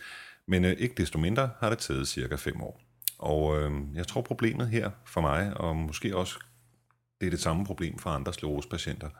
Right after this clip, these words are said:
i hvert fald i Københavns Kommune, er, at man, øh, man har ikke rigtig forståelse for, hvad det vil sige at have kognitive problemer, øh, og lide af sklerosetræthed.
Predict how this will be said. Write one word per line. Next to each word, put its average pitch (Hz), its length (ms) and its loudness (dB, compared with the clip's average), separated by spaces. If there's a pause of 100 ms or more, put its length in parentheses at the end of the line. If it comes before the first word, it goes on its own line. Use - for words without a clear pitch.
(360)
i - 80 -4
hvert 101 140 6
fald - 100 -2
i - 100 -6
Københavns - 360 -4
Kommune, 73 300 -2 (720)
er, 82 220 4 (100)
at 98 200 -2
man, 87 280 4
øh, 82 360 4
man 82 320 2
har 113 140 2
ikke 143 120 0
rigtig 120 180 2
forståelse 113 460 0
for, 90 280 4 (120)
hvad 80 340 -2
det 98 100 0
vil 82 80 -2
sige 92 240 0
at 87 120 -2
have 78 280 0
kognitive 76 720 -2
problemer, - 420 -4 (1300)
øh, 82 320 4
og 87 100 2
lide 78 300 2
af 78 60 0
sklerosetræthed. 71 1000 -6